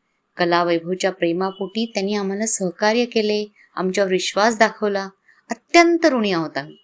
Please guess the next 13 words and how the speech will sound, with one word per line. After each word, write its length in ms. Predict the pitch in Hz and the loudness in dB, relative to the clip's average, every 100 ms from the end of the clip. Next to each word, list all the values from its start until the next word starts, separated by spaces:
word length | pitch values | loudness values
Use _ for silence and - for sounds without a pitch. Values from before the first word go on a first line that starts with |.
| _ _ _ _ _ _ _ _ _ | _ _ _ _ _ _ _ _ _
रसिकांनो, 580 | 190 175 220 208 208 226 | -2 0 -2 -2 -2 -2
तुम्हाला 360 | 247 220 196 202 | -4 -2 -2 -2
सांगायला 520 | 202 180 175 196 220 | -2 -2 0 0 0
मला 200 | 214 202 | 0 -2
अत्यंत 460 | 180 - 220 262 277 | -4 -4 -2 2 2
आनंद 380 | 208 196 220 | 2 0 0
होतोय 400 | 214 202 185 180 | 0 -2 0 0
की 220 | 214 226 214 | 0 0 2
लवकरच 520 | 180 170 240 285 269 | 2 2 2 2 0
आमचा 300 | 208 196 214 | -4 -2 -4
एक 120 | 220 | -2
नवीन 320 | 208 180 233 | -2 0 0
व्हिडिओ 440 | 247 220 214 190 | 0 2 2 -2